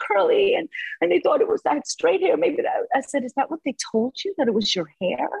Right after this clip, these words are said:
I said, "Oh, honey, it could have been anything." It could have been, I was like, "You're gonna get paid. It was within twenty-four hours. You're gonna get your money. Don't worry about it." And she was like,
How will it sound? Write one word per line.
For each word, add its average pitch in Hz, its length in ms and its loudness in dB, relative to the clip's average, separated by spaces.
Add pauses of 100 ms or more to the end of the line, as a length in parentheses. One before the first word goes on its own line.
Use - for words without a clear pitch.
(840)
I 269 80 0
said, 269 220 0
"Oh, 196 280 0
honey, 180 500 -2 (680)
it 330 140 -2
could 320 140 0
have 311 100 0
been 247 160 0
anything." 226 920 0 (360)
It 320 160 0
could - 120 -2
have - 120 -2 (380)
been, 370 140 4 (640)
I 392 100 2
was 403 180 4
like, 392 240 2 (120)
"You're 320 180 2
gonna 403 160 0
get 294 220 0
paid. 285 260 4
It 262 60 2
was 277 120 0
within 285 260 0
twenty-four 269 440 2
hours. 220 240 2
You're 247 100 -2
gonna 247 120 -4
get 247 140 0
your 247 100 -4
money. 214 260 -2
Don't 247 160 -6
worry 247 220 2
about 185 320 -2
it." 185 100 -4
And 233 100 -8
she - 120 -10
was 302 160 -8
like, 302 100 0